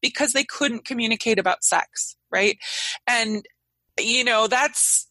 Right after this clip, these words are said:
that's a sad thing, right? And then they sometimes can't even communicate with people about why their marriage didn't go well because they,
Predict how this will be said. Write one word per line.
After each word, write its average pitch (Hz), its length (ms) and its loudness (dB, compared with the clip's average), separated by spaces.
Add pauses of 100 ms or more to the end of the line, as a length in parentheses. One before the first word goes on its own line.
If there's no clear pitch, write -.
that's 320 320 2
a 392 80 4
sad 320 360 2
thing, 302 520 0
right? 226 260 2
And 247 180 2
then 294 120 0
they 320 140 2
sometimes 311 360 2
can't 302 220 2
even 294 180 2
communicate 294 540 0
with 240 160 -2
people 320 320 0
about 240 240 2
why 254 180 2
their 277 140 2
marriage 285 420 2
didn't 214 240 0
go 208 160 4
well 196 240 2
because 247 360 -2
they, 247 180 0